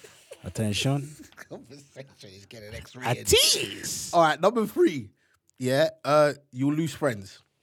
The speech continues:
Speaker 2: So, um, there's a thing of when you get married,
Speaker 1: Mm-hmm.
Speaker 2: potentially you might cut off, like, friends.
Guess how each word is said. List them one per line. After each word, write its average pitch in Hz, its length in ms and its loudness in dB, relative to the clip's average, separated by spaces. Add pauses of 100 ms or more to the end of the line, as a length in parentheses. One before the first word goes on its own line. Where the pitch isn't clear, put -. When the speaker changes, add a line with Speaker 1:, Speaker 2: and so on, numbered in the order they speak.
(580)
Speaker 2:
So, 131 340 0
um, 120 360 0 (460)
there's 127 140 -6
a 131 60 -8
thing 165 180 -2
of 123 120 -4
when 147 180 -2
you 139 140 -4
get 135 200 -4
married, 117 420 -6
Speaker 1:
Mm-hmm. 104 120 -10
Speaker 2:
potentially 117 420 -8
you 110 100 -12
might 110 240 -16
cut - 140 -12
off, 113 200 -16
like, 107 160 -18
friends. 107 280 -16